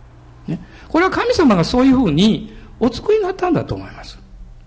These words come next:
ですから大事なことが一つあるんです。女性である方は、ね、そんなこと言われなくても私は女性だってわかると思いますけど、女性である方はね、神様からの特別な使命があるということに自信と誇りを持っていただきたいということです。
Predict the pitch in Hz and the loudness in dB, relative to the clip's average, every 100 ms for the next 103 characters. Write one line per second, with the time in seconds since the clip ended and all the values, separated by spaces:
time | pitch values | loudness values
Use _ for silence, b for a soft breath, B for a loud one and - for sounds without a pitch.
0 | - - - - - B B B B 320 | -20 -20 -20 -20 -20 B B B B 0
1 | 330 302 240 254 359 415 339 202 170 143 | 2 4 4 4 4 4 2 2 0 0
2 | 226 214 156 127 104 101 - - b b | 0 0 -2 -4 -6 -10 -16 -20 b b
3 | b b 240 311 359 370 359 370 330 277 | b b 2 4 4 4 4 2 2 2
4 | 247 220 269 - 107 - - - - - | 2 4 4 2 -4 -14 -20 -20 -20 -20
5 | - 202 147 226 240 190 220 220 180 147 | -6 -4 0 2 2 4 4 4 2 2
6 | 160 170 156 156 180 156 147 - 269 - | 2 2 2 2 4 2 2 2 2 4
7 | - - - - - - B B B B | 4 2 -2 -10 -12 -16 B B B B
8 | 262 370 - - 339 - 311 262 214 175 | 4 4 2 -2 -4 0 0 0 -2 0
9 | 147 185 - - B B B B B B | 0 0 -2 -8 B B B B B B
10 | 247 403 453 - 339 302 269 262 240 214 | 2 4 2 2 2 4 2 2 2 2
11 | 190 247 359 403 381 381 320 262 - 320 | 2 2 2 2 2 2 2 2 2 2
12 | 320 285 240 254 285 277 233 233 226 226 | 4 4 4 4 4 4 2 4 2 2
13 | 208 214 180 - - - 147 285 320 330 | 4 4 4 0 -8 -6 2 4 4 2
14 | 330 285 202 277 302 294 277 214 214 202 | 2 2 2 2 2 4 4 4 2 2
15 | 208 180 202 185 139 104 - - - | 4 4 2 2 2 -2 -8 -16 -20